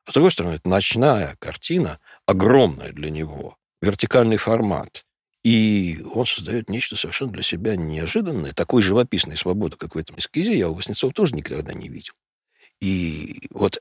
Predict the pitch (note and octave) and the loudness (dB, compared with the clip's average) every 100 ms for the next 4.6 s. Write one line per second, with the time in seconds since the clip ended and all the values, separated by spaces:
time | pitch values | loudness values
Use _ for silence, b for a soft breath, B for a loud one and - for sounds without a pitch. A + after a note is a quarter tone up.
0 | - C#3 A#2+ F2+ - F#2 E2 E2+ F2+ - | 4 6 6 2 2 2 4 2 2 4
1 | G#3 C4+ - _ _ _ _ _ _ - | 2 4 -2 _ _ _ _ _ _ 4
2 | C3+ A#2+ - - A#2+ D3+ A3+ D3 F2+ D2+ | 6 6 4 2 4 4 4 2 0 -2
3 | D2+ - G2+ A2 - C3 F#2 F2+ E2+ G#2 | -6 -2 2 2 4 4 6 4 0 -4
4 | - A3+ - A2+ E2 | -2 0 0 0 -2